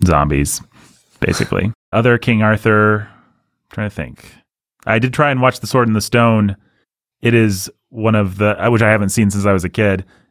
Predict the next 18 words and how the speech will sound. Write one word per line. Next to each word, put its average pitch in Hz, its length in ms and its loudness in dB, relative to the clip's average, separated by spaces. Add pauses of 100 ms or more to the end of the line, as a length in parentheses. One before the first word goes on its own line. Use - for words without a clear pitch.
It, 120 220 0
it, 127 180 4
it 123 100 0
is 113 120 2
one 113 160 2
of 104 160 2
the 110 200 2
worst 110 640 0
Disney 104 320 0
movies 101 420 0
in 98 100 -4
terms 101 240 0
of 95 80 -4
production 98 540 -2
value. 82 640 -4
Like, 98 160 -4
Wart's 131 320 2
voice 107 560 -2